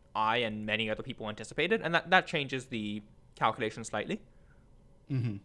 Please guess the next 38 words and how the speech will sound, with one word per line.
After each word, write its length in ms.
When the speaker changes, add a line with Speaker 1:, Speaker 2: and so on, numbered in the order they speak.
Speaker 1:
But 380
I, 260
I, 40
Speaker 2:
But 140
I 120
Speaker 1:
yeah. 60
Speaker 2:
basically 540
stand 440
by 240
that. 340
Speaker 1:
Yeah. 420
Speaker 2:
Like, 220
Jack 320
Hughes 240
is 140
a, 200
probably 440
gonna 160
be 120
a 60
transformative 680
player. 340
Speaker 1:
Yeah. 200
Speaker 2:
And 320
really, 360
this 200
is 120
how 120
you 160
get 240
them, 220
is 120
you 100
have 180
to 80
draft 340
high. 280
So 560